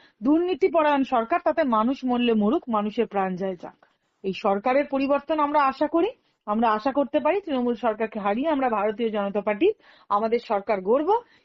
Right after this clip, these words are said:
এবং আমরা এই যে সমস্যা, এই যে স্মাগলিং এর এই যে কজ, এগুলো কখনোই কিন্তু মাননীয় সরকার মানে টিএমসি থাকতে, যেখানে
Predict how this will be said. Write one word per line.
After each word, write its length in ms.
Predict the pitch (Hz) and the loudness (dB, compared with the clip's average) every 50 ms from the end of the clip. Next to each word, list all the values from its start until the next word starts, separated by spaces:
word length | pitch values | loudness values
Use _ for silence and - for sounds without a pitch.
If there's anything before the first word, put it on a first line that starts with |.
| _ | _
এবং 240 | - 254 247 269 254 | -2 0 2 2 2
আমরা 260 | 240 233 233 240 247 - - | 2 0 0 0 0 -2 0
এই 280 | 269 302 349 381 370 | 2 4 4 4 4
যে 140 | 339 349 339 | 4 2 0
সমস্যা, 540 | - - - 220 233 294 320 - - 247 202 | 0 0 0 2 2 2 0 0 0 0 2
এই 180 | 202 233 262 | 2 2 0
যে 120 | 247 254 269 | 0 -2 -4
স্মাগলিং 560 | - - 233 226 226 233 240 262 254 254 254 | -4 -2 -2 -2 0 0 0 -2 0 2 0
এর 140 | 247 240 247 | 0 2 2
এই 80 | 247 | 0
যে 140 | 226 226 247 233 - | 0 0 -2 -2 2
কজ, 460 | 247 247 247 226 190 180 180 - - _ _ _ _ _ _ - | 4 4 4 4 2 0 -4 -10 -18 _ _ _ _ _ _ -8
এগুলো 300 | 202 196 196 220 247 269 - | -6 -4 -2 0 0 0 2
কখনোই 400 | 233 208 - - 240 240 269 339 | 0 0 0 0 0 0 0 0
কিন্তু 300 | 339 415 381 339 339 302 | 0 -4 -4 -4 -2 -2
মাননীয় 420 | 254 226 220 240 262 294 349 370 - - | 0 0 0 0 0 0 -2 -2 -2 -2
সরকার 340 | 294 254 220 208 214 196 190 | -2 -2 -2 -2 -4 -4 -2
মানে 180 | 196 208 214 202 - - - - _ - | -2 -2 -4 -4 -6 -12 -20 -20 _ -2
টিএমসি 380 | 285 302 330 370 381 - 403 | 2 2 2 2 2 0 0
থাকতে, 340 | - 320 302 269 - - 220 | 0 2 0 0 0 -2 -2
যেখানে 380 | 202 202 196 226 254 277 302 | 0 0 -2 0 0 0 0